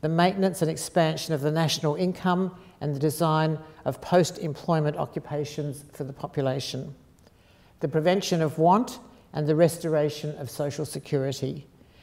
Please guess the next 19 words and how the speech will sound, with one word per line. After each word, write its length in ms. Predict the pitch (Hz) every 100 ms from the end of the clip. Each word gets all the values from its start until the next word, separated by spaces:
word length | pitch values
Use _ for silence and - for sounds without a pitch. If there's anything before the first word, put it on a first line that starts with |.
| - _
the 100 | 147
development 600 | 147 151 180 185 185 185
and 140 | - 143
conservation 840 | 185 170 185 147 147 147 - 143
of 120 | 151 135
the 100 | 147
nation's 640 | 151 156 - 151 143 - - - -
resources, 840 | 135 135 170 170 180 180 180 - - -
physical, 760 | - 160 156 156 160 156 156 - - 147
natural 640 | 143 - - 143 139 135 -
and 120 | 139
human. 560 | 131 - 147 131 123 139 - _ - - - -
And, 300 | 139 131 131
uh, 60 |
perhaps 320 | 135 156 - -
you'll 140 | 135
agree 280 | 139 147 143
with 180 | 135 135
me 280 | 135 135